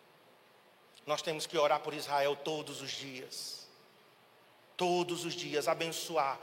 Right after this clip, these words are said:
Abençoamos Jerusalém com paz. Então, Jesus, como um bom judeu, na oração do Pai Nosso, lembra do maná lá de Êxodo.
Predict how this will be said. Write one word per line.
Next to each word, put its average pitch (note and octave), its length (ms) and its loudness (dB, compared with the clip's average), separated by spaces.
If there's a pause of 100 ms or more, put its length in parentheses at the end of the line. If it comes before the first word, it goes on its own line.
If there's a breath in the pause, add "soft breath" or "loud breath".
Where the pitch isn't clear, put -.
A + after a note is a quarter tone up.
(180 loud breath)
Abençoamos E3 680 2
Jerusalém D#3 560 2
com C#3+ 180 -4
paz. - 1120 -4 (1600)
Então, G#3+ 480 6 (640)
Jesus, F#3+ 400 4
como G#3+ 200 4
um G#3 60 2
bom G#3 220 6
judeu, G#3 680 6 (2250)
na G3+ 200 12
oração A#3 420 12
do A#3 100 6
Pai A3+ 220 10
Nosso, A3 480 8
lembra C4+ 640 10
do C4+ 160 4
maná A#3 580 8 (760)
lá A#3 300 8
de B3+ 160 2
Êxodo. C4 580 10